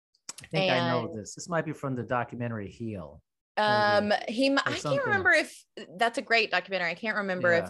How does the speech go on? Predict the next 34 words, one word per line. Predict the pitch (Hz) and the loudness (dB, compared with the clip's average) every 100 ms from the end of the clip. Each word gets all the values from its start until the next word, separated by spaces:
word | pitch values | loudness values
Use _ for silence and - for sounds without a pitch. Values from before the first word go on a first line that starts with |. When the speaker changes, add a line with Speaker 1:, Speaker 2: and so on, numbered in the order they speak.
| - | -2
Speaker 1:
Yeah. | 165 | -2
Speaker 2:
Joe | 170 | -2
Dispenza | 170 165 - | -4 -6 -6
was | 156 165 | -6 -4
Speaker 1:
It | - | 0
Speaker 2:
in | 196 | 0
Speaker 1:
seems | 202 | 2
Speaker 2:
it. | 151 | 4
Speaker 1:
like | 151 | 4
his | 151 143 | 2 -2
story, | - 147 143 156 | -2 0 2 2
but | 151 139 | 2 2
maybe | 135 135 123 | 2 0 -2
not, | 113 87 76 | -4 -6 -10
you | 113 | -10
know. | 98 90 | -8 -4
Speaker 2:
Yeah, | 214 214 190 165 - - | 2 4 4 2 0 0
uh, | 208 202 | 4 4
he | 214 247 | 4 2
might | 254 269 214 | 2 2 -2
be | 226 | -2
in | 196 | -2
that. | 175 131 _ - | -2 -6 _ -4
And, | 202 196 190 - - | 0 0 -2 -6 -4
um, | 190 180 175 175 175 175 _ - - - _ | 0 2 2 0 -4 -10 _ -20 -20 -20 _
basically | 208 233 - 202 | 2 2 4 4
on | 185 175 | 6 4
his, | 202 180 175 - | 2 0 0 -2
like, | 180 170 - | 0 0 0
in | 190 | 0
his | 202 175 | 0 -2
bed, | - 185 175 147 147 | 0 2 4 2 0
he, | 185 - 180 175 175 170 170 _ _ _ _ _ _ | -10 -6 -2 0 0 -2 -6 _ _ _ _ _ _
uh, | 190 180 160 147 | -2 0 2 2